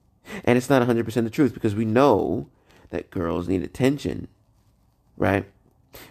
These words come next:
But let's go back to what I was saying before earlier, which is, how do we as men see these red flags and then move on? Like, you know, you need to spot the indifference, right?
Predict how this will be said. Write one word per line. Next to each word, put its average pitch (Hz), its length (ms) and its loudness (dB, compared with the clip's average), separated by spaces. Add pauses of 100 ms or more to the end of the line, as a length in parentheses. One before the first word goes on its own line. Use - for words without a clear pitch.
But 131 120 4
let's 151 140 2
go 147 120 2
back 110 200 4
to - 80 -10
what 92 100 0
I 87 40 2
was 87 160 -2
saying 67 200 -6
before - 260 -4
earlier, 123 320 4
which 90 200 -2
is, 87 140 -4 (300)
how 98 300 2
do 139 140 0
we 113 200 2
as 123 160 0
men 65 380 -4 (380)
see 151 280 -6
these 147 180 2
red 98 180 4
flags - 280 -6
and 95 80 0
then 117 100 2
move 127 180 0
on? 151 200 4
Like, 147 160 0 (300)
you 143 60 0
know, 165 80 8
you 156 100 4
need 160 140 2
to 147 60 -4
spot - 440 -4
the 151 100 -2
indifference, 175 760 -4 (1600)
right? 110 400 2